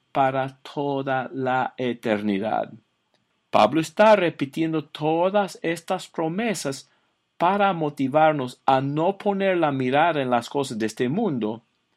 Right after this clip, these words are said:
sino en Cristo. Muchas gracias por llamar Momentito Bíblico. No se olvide de nuestro canal en YouTube. Es muy fácil llegar. Hay que ir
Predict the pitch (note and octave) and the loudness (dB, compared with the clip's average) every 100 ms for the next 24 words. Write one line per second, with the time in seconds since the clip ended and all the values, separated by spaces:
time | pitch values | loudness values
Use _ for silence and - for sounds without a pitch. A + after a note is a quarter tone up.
0 | _ _ - D3+ C3+ B2+ - _ - G#2+ | _ _ -6 -4 -2 -6 -8 _ -6 -4
1 | G#2 G2+ _ - G#2+ F#2 - - - - | -4 -6 _ -10 -4 -4 -4 -12 -14 -14
2 | _ _ _ _ _ _ _ _ _ _ | _ _ _ _ _ _ _ _ _ _
3 | _ _ _ _ _ _ E3+ A#3 - F3+ | _ _ _ _ _ _ -2 -2 2 0
4 | B2+ D3 F3+ G3 D3 - - A2 G#2+ A2+ | 2 2 2 2 -4 -6 -2 0 2 2
5 | B2+ C3 A#2+ A2+ A2 G#2 A2+ G#2+ G#2 A2 | 4 4 2 -2 -4 -8 -8 -4 0 -2
6 | A#2 A#2+ F3 E3 _ _ _ _ _ _ | -2 -6 -8 -8 _ _ _ _ _ _
7 | - F3+ C#4+ - F#3 D3 B2 D3 D3 A#2+ | -8 -4 -2 2 2 2 2 2 2 2
8 | A#2 A#2+ C3 - - - - G#2+ A2 B2+ | 2 2 -2 -4 -8 -8 -6 -4 0 0
9 | B2+ - B2 A2+ A#2 C#3 D3 D3 D#3 D3+ | 0 -2 -6 -4 -2 -2 -2 -4 -2 0
10 | A2+ F#2+ _ _ _ _ _ E3+ F3+ A3 | 0 -4 _ _ _ _ _ -2 0 0
11 | G#3 F#3 F#3 G3 D#3 D3+ D3+ F3+ A2+ A2+ | 0 2 2 2 0 2 4 6 4 2
12 | _ _ _ _ _ _ _ _ C#3 D3+ | _ _ _ _ _ _ _ _ 4 4
13 | - E3+ E3+ E3+ E3 | 4 2 4 2 -4